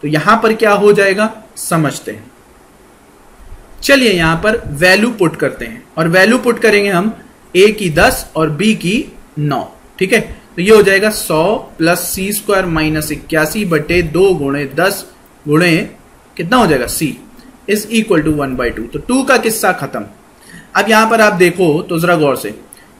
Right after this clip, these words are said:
ये आपकी equation बन जाएगी quadratic, सी स्क्वायर माइनस टेन सी plus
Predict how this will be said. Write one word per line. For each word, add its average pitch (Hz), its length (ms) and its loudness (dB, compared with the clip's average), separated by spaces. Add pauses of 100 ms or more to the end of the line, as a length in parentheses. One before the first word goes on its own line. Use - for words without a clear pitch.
(380)
ये 165 160 0
आपकी 214 300 2
equation 202 440 0
बन 180 140 -2
जाएगी 175 260 0
quadratic, 139 540 -4
सी 208 260 -2
स्क्वायर 220 440 0 (880)
माइनस 208 640 2 (100)
टेन 214 260 4
सी 226 260 -2 (1040)
plus 233 380 4